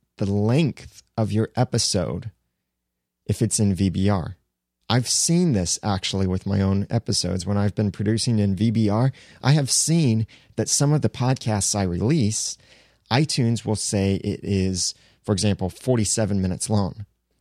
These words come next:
But when I actually play it, it gets to the end and iTunes says there's zero seconds left, but it's still playing for another thirty seconds or so. So it does play, yes,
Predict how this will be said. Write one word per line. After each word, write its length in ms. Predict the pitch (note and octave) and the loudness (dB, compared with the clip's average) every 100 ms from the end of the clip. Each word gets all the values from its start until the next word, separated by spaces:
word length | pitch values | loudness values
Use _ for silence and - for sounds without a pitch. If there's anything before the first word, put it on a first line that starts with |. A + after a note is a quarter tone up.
| - | -2
But 120 | - | 0
when 120 | C3+ | 2
I 120 | A#2+ A2 | 2 2
actually 360 | G2 - D#2+ | 0 -4 -8
play 340 | - - F#3+ G#2 | -8 -2 0 0
it, 200 | - - _ - | -4 -10 _ -2
it 120 | B2 | 0
gets 200 | C#3+ - | 0 0
to 120 | A2+ | -2
the 180 | F#2+ G2 | 0 2
end 380 | C#3+ B2+ G#2+ A2 _ _ _ - | 2 0 -2 -6 _ _ _ -2
and 160 | A2 | 0
iTunes 420 | G#2+ D#3+ - G#2+ F#2+ | 0 0 0 0 0
says 480 | - G2 F#2 E2 | 0 0 0 -2
there's 320 | - G2+ F2 - - | -2 -2 -2 -4 -4
zero 360 | F2+ B2 C3+ | 0 2 0
seconds 500 | A2+ - A2 G2+ - | 0 -2 -2 -2 -2
left, 460 | A#2+ G#2+ - - - _ _ _ _ | 0 0 -4 -12 -20 _ _ _ _
but 120 | B2+ | 0
it's 160 | E3 - | 2 0
still 240 | - D3+ | 0 -2
playing 580 | C3+ - E3+ F#3+ G2+ G2+ | -2 -4 0 2 2 0
for 180 | - A2+ | -2 0
another 280 | G#2+ G2+ F#2+ | 2 2 0
thirty 300 | - F#2 D#2 | -2 -4 -2
seconds 440 | - C3 - - | -4 -4 -4 -8
or 60 | - | -8
so. 160 | - - - _ _ _ _ _ _ _ _ _ _ _ _ _ _ _ _ _ _ _ _ _ _ _ _ | -8 -10 -14 _ _ _ _ _ _ _ _ _ _ _ _ _ _ _ _ _ _ _ _ _ _ _ _
So 460 | - - D#3+ D#3 - | -4 0 2 2 0
it 220 | E3+ D#3+ | 2 2
does 280 | C#3 C#3 D#3+ | 2 2 2
play, 420 | - D#3 F3+ D3+ | -2 0 2 4
yes, 800 | D#3 E3+ D3 C3 C3 - - - | 2 0 2 4 4 0 -4 -8